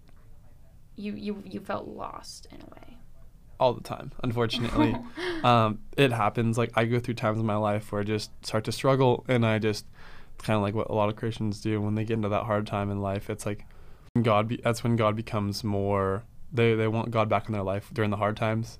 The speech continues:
Speaker 2: but then during, like, the easy times, like, the good times in life,
Speaker 1: Mm-hmm.
Speaker 2: it's like, that's where God tends to disappear. Um, so when going through those hard times, I think that's when I turn to God more.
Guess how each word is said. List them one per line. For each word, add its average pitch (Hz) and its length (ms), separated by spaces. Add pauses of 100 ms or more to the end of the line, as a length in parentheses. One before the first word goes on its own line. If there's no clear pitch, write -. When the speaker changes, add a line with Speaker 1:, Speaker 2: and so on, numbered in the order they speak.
Speaker 2:
but 113 100
then 107 140
during, 107 200
like, 101 200
the 113 200
easy 113 200
times, 123 420
like, - 280 (100)
the 113 80
good 110 180
times 110 240
in 120 140
life, 120 180
Speaker 1:
Mm-hmm. - 240
Speaker 2:
it's - 140
like, 101 160
that's 110 200
where 107 100
God 107 360
tends 107 260
to 117 60
disappear. 117 540 (460)
Um, 104 240
so 101 280 (380)
when 120 160
going 120 180
through 120 100
those 113 160
hard 107 200
times, 110 200
I 107 60
think 104 140
that's 98 160
when 98 100
I - 40
turn 101 220
to 107 60
God 110 220
more. 120 280